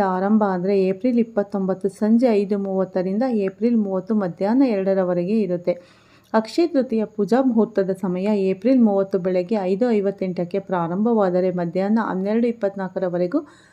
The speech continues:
ಶುಭದಾಯಕವಾಗಿದೆ ಅಂತಾನೆ ಜ್ಯೋತಿಷ್ಶಾಸ್ತ್ರದ ಪ್ರಕಾರ ತಿಳಿಸಿಕೊಟ್ಟಿದ್ದಾರೆ.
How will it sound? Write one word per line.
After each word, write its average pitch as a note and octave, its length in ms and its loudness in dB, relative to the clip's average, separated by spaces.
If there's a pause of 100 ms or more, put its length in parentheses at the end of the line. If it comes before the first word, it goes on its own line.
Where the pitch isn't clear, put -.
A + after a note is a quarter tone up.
(180)
ಶುಭದಾಯಕವಾಗಿದೆ G3+ 1080 0
ಅಂತಾನೆ F#3 420 0
ಜ್ಯೋತಿಷ್ಶಾಸ್ತ್ರದ G3 840 0
ಪ್ರಕಾರ F#3 460 -6
ತಿಳಿಸಿಕೊಟ್ಟಿದ್ದಾರೆ. A#3 880 0